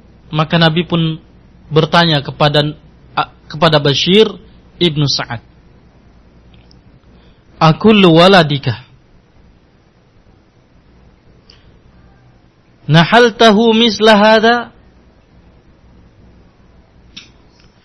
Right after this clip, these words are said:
Apakah setiap anakmu engkau berikan seperti ini? Ini diberi budak.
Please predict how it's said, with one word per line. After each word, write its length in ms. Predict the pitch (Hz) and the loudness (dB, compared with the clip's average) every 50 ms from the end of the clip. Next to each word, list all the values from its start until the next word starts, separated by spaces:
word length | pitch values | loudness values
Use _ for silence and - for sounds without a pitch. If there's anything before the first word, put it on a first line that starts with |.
| _ _ - - - _ _ _ _ _ _ _ _ _ _ _ _ _ _ _ _ _ - | _ _ -20 -20 -20 _ _ _ _ _ _ _ _ _ _ _ _ _ _ _ _ _ -2
Apakah 320 | 170 165 180 220 208 214 | 0 0 2 0 0 0
setiap 480 | 208 233 208 - - 220 220 220 226 226 - _ _ _ _ _ - _ _ _ - | 0 0 -2 -2 -2 0 2 2 2 2 -2 _ _ _ _ _ -20 _ _ _ -4
anakmu 880 | - 190 196 196 208 233 - - - - - 180 175 151 127 117 120 - - - _ _ _ _ _ - - - _ _ _ _ _ _ _ _ _ _ _ _ _ _ _ _ _ _ _ _ _ _ - - 220 | 0 2 2 4 4 2 2 0 -2 -6 -4 -2 0 0 -2 -4 -8 -14 -20 -20 _ _ _ _ _ -20 -20 -20 _ _ _ _ _ _ _ _ _ _ _ _ _ _ _ _ _ _ _ _ _ _ -10 -6 -4
engkau 320 | 214 214 240 226 214 190 | -4 0 2 2 2 2
berikan 640 | 165 180 190 214 233 240 - - - 233 220 214 196 | 2 0 0 2 0 0 -2 -2 -2 -2 0 0 -2
seperti 480 | - 220 202 - 214 196 - 226 233 226 | -4 -4 -4 -4 -6 -6 -6 -6 -6 -4
ini? 240 | 208 214 254 302 - - - - _ _ _ _ _ _ _ _ _ _ _ _ _ _ - - | -4 -4 -4 -6 -10 -16 -20 -20 _ _ _ _ _ _ _ _ _ _ _ _ _ _ -16 -10
Ini 240 | 131 127 131 131 | -6 -4 -4 -2
diberi 320 | 131 139 127 131 151 160 156 | -2 -4 -2 0 0 0 0
budak. 400 | 143 151 156 147 151 165 - | 0 -2 0 0 0 0 -2